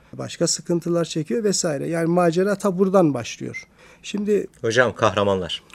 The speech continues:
Speaker 1: Kahramanlar tabii ki. Kahramanlar. İşte bu noktada baktığınız zaman, e, İsmail Bey'in özellikle cedid çerçevesinde söylediği düşünceler, eğitimle alakalı düşünceler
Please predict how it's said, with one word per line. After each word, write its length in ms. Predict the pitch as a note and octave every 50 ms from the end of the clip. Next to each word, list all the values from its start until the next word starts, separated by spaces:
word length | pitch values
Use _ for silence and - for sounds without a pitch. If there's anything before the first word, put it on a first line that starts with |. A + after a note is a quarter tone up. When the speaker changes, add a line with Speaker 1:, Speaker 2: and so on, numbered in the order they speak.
| - -
Speaker 1:
Kahramanlar 720 | - D#3 D3 C3 C3 D#3 D#3+ F#3 G3 G3+ G3 E3 C3 - -
tabii 200 | C3 A#2+ A#2 A2+
ki. 120 | - - - _ _
Kahramanlar. 680 | - C#3 C3 B2+ C#3+ C#3+ C#3+ C3+ C3+ D3 F#3 A#3 - - - - - - _ -
İşte 300 | - - A3 G#3+ F#3+ G3
bu 100 | B3+ B3
noktada 460 | A#3+ A3+ A3+ - A3+ G#3 A3 G#3 F#3+
baktığınız 540 | G#3+ G#3+ G#3+ - - A#3+ A#3+ C4 D4+ C4+ G3+
zaman, 420 | G3 F3+ E3+ F#3 A3+ C4 C#4 C#4 - _ C4+
e, 120 | A#3+ G3 E3+ F3 F3 - - - - - - - -
İsmail 480 | G3 - - G#3 G#3 G#3+ A3+ A#3 A3 F#3+
Bey'in 200 | G3+ F#3+ F3+ F3+
özellikle 760 | F3+ F3+ F3 F3 G3+ G3+ G#3+ G#3+ G#3 - - E3+ D#3+ E3 G3 - _ _ _ _ _ E3+ C#3 C3+
cedid 300 | C3 E3+ F3 G3 B3+ -
çerçevesinde 720 | - - G3 F3+ F3+ - F#3 F3+ F3+ E3+ - F#3 F3+ F3
söylediği 540 | E3+ - - F#3+ F3+ F3+ F3 E3 F3 F3 E3+
düşünceler, 580 | G3 F#3+ - - F#3+ E3 D3+ C#3 B2 A#2+ A#2+ - - _
eğitimle 680 | - E3+ D#3 F3+ F#3 F3+ - - B3+ A#3 G3 E3 D3 C#3
alakalı 640 | D3 D3+ C#3 C#3 C3+ C3 C3 - C#3 C3 C3+ D3+ E3
düşünceler 640 | E3+ - - E3+ D#3 C#3 C#3+ D3 F#3 A#3+ B3 -